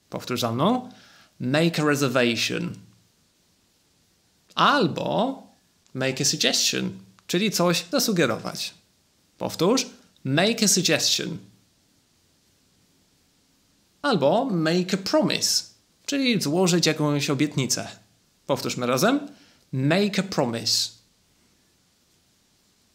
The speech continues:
Albo kolejne. Make fun of me,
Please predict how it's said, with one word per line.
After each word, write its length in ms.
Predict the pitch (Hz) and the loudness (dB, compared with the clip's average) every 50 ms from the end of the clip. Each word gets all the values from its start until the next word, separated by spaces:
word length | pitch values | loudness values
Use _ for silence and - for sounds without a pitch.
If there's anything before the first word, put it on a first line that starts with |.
| _ _ - | _ _ 0
Albo 440 | 254 262 233 160 131 135 143 185 | 2 2 2 4 2 2 2 2
kolejne. 680 | 190 - 160 139 127 120 123 156 196 233 269 262 - - - | 2 0 2 2 2 2 0 0 0 -2 -2 -4 -8 -12 -10
Make 440 | - 135 139 156 175 190 202 190 - | -6 -2 -2 0 0 0 0 -2 -4
fun 360 | - - - 285 285 262 202 | -6 -4 -2 0 0 2 2
of 180 | 139 123 117 - | 2 0 -2 -4
me, 160 | - - - | -6 -6 -4